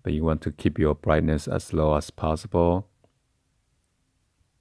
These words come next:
All right, so please, uh, be sure to like this video and then, uh, give a thumbs up.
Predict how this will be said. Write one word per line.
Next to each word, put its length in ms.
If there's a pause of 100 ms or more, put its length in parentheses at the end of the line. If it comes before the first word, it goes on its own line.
(2250)
All 80
right, 340
so 340
please, 320
uh, 220
be 140
sure 180
to 160
like 220
this 160
video 500
and 180
then, 160
uh, 80
give 200
a 40
thumbs 380
up. 320